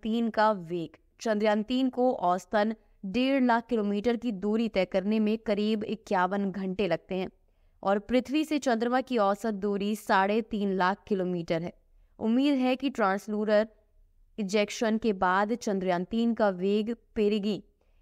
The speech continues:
यानी कि पृथ्वी का सबसे निकटतम बिंदु की तुलना में करीब पाँच किलोमीटर पर सेकंड बढ़ जाएगा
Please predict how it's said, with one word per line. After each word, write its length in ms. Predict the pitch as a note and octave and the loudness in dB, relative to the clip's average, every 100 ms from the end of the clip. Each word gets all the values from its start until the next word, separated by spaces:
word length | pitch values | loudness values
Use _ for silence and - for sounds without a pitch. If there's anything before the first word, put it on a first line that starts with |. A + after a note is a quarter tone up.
| - | -4
यानी 320 | G3+ A#3 B3+ | 2 4 2
कि 120 | D4+ | 0
पृथ्वी 380 | D#4 A#3+ A#3+ D4 | -2 -4 -2 0
का 140 | C#4 C#4 | 2 0
सबसे 460 | - C4+ B3+ G#4 C#4+ | -2 -10 -2 2 2
निकटतम 520 | A3 G#3 - G#3 F#3+ | 2 -2 0 0 0
बिंदु 280 | F#3 G3 G#3+ | -2 -2 -2
की 140 | A3 | -4
तुलना 380 | - F#3+ G3 G#3 | -4 -2 0 0
में 180 | G3 G#3+ | 0 -4
करीब 580 | - G#3 A3+ A#3+ A3+ C4+ _ _ _ - | 0 0 0 -2 -4 -6 _ _ _ -2
पाँच 500 | D#4 C#4+ D#4 D#4 - - | 2 2 2 -2 -8 -4
किलोमीटर 520 | A#3+ A3 A3 A3 A#3 | -2 0 0 0 -2
पर 240 | - A3 A3 | 2 0 0
सेकंड 420 | - G3+ G#3 E3+ | -4 -4 -2 -2
बढ़ 120 | E3 | -4
जाएगा 400 | E3+ E3 G3 | -2 -2 -2